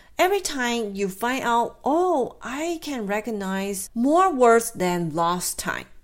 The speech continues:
Okay, this is how you build up your momentum. Sometimes people said, "I just don't see my progress." That's simply because you are not repeating them enough. If you already don't have much time,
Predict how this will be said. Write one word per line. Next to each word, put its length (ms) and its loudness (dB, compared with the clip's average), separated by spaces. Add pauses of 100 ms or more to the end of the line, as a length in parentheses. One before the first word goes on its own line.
(100)
Okay, 260 0
this 180 -2
is 80 -4
how 140 2
you 140 2
build 280 6
up 100 2
your 120 2
momentum. 600 -4 (640)
Sometimes 380 4
people 260 6
said, 280 4 (340)
"I 100 0
just 200 -2
don't 180 4
see 260 0
my 200 2
progress." 800 4 (340)
That's 220 2
simply 380 6
because 500 2
you 280 4
are 180 2
not 240 2
repeating 840 4
them 540 4
enough. 880 0 (280)
If 180 0
you 360 6
already 440 6
don't 360 4
have 200 -2
much 300 0
time, 540 0